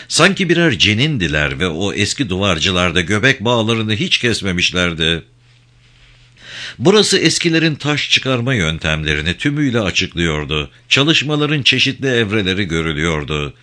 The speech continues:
Ustanın blokları işaretlemesi, deliklerin açılması, takozların sokulması ve sonunda kayadan çıkarılarak baraj yerine götürülmek için hazırlanmış bloklar.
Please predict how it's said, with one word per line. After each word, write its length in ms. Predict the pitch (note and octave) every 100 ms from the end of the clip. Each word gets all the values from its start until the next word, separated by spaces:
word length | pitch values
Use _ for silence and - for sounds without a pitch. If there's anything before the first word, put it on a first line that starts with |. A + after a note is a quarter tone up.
| - - - -
Ustanın 560 | C#3 - D3+ D3+ C3+
blokları 460 | B2 C3+ B2 A2+ A#2+
işaretlemesi, 1200 | G#2+ - F2+ E2+ E2+ - F2 D#2+ D#2 D#2+ D#2 D#2
deliklerin 580 | G#2+ B2 A#2+ G#2+ G#2 A2
açılması, 800 | F2 - F#2+ F2 E2 D#2+ E2+ E2 -
takozların 720 | A#2+ - A#2+ G2+ G#2+ F#2+ G2+
sokulması 880 | - G2+ - F#2 F2 F2+ F2 F2+ F2 -
ve 120 | D3
sonunda 440 | D#3 D#3+ D#3 D3
kayadan 460 | - C#3 C3 C3 C#3+
çıkarılarak 680 | - A2+ F#2+ F2 D#2+ F#2 F#2
baraj 360 | A#2+ C#3 C#3
yerine 280 | B2 A#2+ A#2+
götürülmek 640 | A2+ A#2 A2+ A#2 G#2 B2
için 220 | A2+ A2+ G2+
hazırlanmış 760 | G2+ F2 F#2+ F#2 F2 F#2+ D#2+
bloklar. 680 | E2 D#2+ D#2+ D#2+ D2 D2